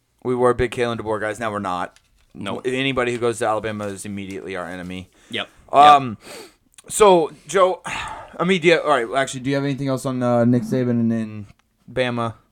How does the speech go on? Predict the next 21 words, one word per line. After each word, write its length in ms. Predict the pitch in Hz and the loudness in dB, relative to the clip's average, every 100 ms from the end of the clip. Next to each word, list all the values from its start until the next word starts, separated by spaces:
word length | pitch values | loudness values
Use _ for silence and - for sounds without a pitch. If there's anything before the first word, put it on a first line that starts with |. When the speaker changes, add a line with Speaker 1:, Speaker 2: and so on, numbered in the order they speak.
| _ _ _ - - | _ _ _ -12 -6
Speaker 2:
I 120 | - 135 | 0 2
did 180 | 170 | 6
have 180 | 175 165 | 8 6
a 60 | 139 | 6
quick 400 | - 147 151 - | 2 2 2 0
little 220 | 123 117 | 2 2
segment 380 | - 117 110 107 | 2 2 2 -2
that 80 | 104 | 0
I 80 | 104 | 0
wanted 320 | 107 101 98 | 0 -2 -6
to 80 | 98 | -4
do, 320 | 98 95 92 - | -2 -2 -6 -10
was 240 | 104 98 | -12 -10
the, 180 | 104 101 | -8 -4
uh, 160 | 98 | -4
the 100 | 92 107 | -4 -6
Coaches 420 | 127 113 113 - | -4 -2 -4 -4
Talks 280 | 110 95 - | -2 -2 -4
translator. 680 | - 98 95 101 92 92 - _ - | -6 -6 -6 -10 -10 -12 -16 _ -20
Speaker 1:
Okay. 360 | 117 113 107 110 - _ | -14 -6 -6 -8 -16 _
Speaker 2:
So, 520 | - 123 110 101 98 | -6 -2 -2 -2 -6